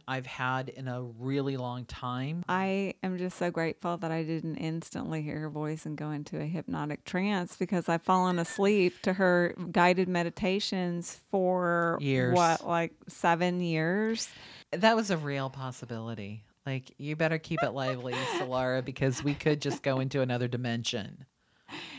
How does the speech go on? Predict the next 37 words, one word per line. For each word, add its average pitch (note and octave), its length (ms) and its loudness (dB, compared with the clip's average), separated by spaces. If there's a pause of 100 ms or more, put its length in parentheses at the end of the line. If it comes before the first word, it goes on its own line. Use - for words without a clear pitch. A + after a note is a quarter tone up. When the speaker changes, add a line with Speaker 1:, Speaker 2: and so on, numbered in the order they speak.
(180)
Speaker 1:
while C#3 220 0
Speaker 2:
Yeah. C3+ 60 -2
Speaker 1:
you're C3 140 0
on A#2+ 140 -2
the A2+ 100 -4
line. A2 320 -8 (600)
But G#3+ 100 10
Speaker 2:
Um, G#3+ 180 6
Speaker 1:
you A3+ 60 2
know B3+ 120 8
what? C#4+ 200 12
Speaker 2:
sh- - 80 0
Speaker 1:
It A3 140 4
didn't A#3+ 220 4
happen. G#3 400 0 (260)
Speaker 2:
And B3+ 160 8
we D#4 100 8
were D4+ 140 8
so D4+ 260 8
happy C4+ 440 6
that - 260 4
she A#3 520 2
was A3+ 320 2
channeling. B3 840 2
Speaker 1:
You F#3 40 0
guys D#3+ 300 2
are D3 80 0
really C#3+ 640 2
Speaker 2:
She, A3 40 -4
Speaker 1:
gonna, C3+ 420 -2
Speaker 2:
yeah. F#3 360 -6
Speaker 1:
you're D#3 260 2
in, D3 320 -4
you D3+ 160 -6
get D3+ 180 2
a D3+ 60 0
little D3 400 0